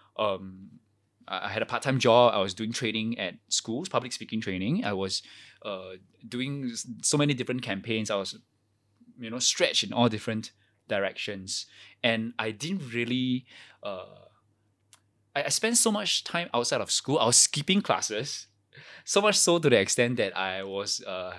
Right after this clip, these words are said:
having a very bad G P A. I was having bad grades. I did not turn up for classes. You know, I get failed grades and all that. So much so to the extent that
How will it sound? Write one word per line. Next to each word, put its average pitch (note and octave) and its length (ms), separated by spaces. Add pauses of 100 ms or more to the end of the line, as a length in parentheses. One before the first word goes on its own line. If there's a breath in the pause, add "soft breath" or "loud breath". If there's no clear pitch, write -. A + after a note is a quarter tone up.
having A#2+ 280
a A2+ 60
very G2+ 200
bad G2+ 300 (380)
G A#2+ 120
P F#2+ 300
A. E2 60
I E2 40
was F#2+ 220
having A#2 320
bad G#2 260
grades. F2 340
I G2 60
did A2 120
not B2 120
turn A2+ 140
up F#2+ 100
for F#2 80
classes. F#2+ 640
You F#2+ 80
know, G2 120
I F2+ 160
get - 200
failed G#2 300 (120)
grades F#2+ 300
and F2+ 100
all F2 120
that. F2+ 160 (300 loud breath)
So E3+ 100
much E3+ 160
so D#3 140
to C3+ 100
the G#2+ 80
extent A#2 300
that F#2+ 160